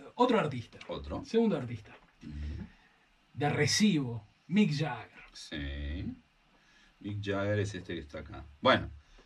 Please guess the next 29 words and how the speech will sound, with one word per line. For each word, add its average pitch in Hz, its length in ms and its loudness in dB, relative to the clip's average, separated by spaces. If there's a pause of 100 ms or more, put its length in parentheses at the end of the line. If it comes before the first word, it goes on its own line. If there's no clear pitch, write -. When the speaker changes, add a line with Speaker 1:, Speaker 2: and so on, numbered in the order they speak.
(140)
Speaker 2:
este, 82 920 -4 (2000)
entre 90 500 0
él 117 100 2
y 95 80 0
Luis 95 160 -4
catorce 104 420 0
no 85 60 -2
hacemos - 320 -8
uno, 85 180 -6
¿no? 71 220 -6 (1040)
Este, 71 560 -10
el 76 80 -6
Estado 82 300 4
soy 78 180 -8
yo. 127 280 2 (540)
En 92 120 -2
el 98 160 2
caso 175 420 4
de, 98 400 4
en 85 80 -4
el - 60 -4
caso 123 160 0
de 127 60 0
Mick 117 200 0
Jagger 120 260 6
estás 110 220 0
hablando 104 360 2
de 92 80 0
una, 101 480 -2